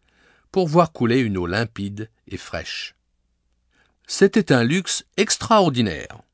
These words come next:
et je n'ai compris que plus tard le miracle de ce robinet.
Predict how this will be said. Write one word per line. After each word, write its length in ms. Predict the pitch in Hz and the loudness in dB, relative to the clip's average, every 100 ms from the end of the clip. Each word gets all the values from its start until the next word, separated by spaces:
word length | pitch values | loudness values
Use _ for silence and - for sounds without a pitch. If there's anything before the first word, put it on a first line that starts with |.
| _ _ _ _ _ _ | _ _ _ _ _ _
et 140 | 123 127 | -4 0
je 100 | 139 | 4
n'ai 140 | 143 | 2
compris 360 | - 143 - 135 | 2 0 0 -4
que 100 | 107 | -6
plus 240 | - 185 | -6 -6
tard 500 | - 107 113 147 160 _ _ _ _ | 0 2 2 -2 -8 _ _ _ _
le 200 | - 101 | -8 -6
miracle 540 | 101 110 101 117 - 101 | -2 -2 2 0 0 -8
de 120 | 92 | -6
ce 180 | - 104 | -6 -4
robinet. 480 | 95 95 92 73 | -6 -6 -10 -10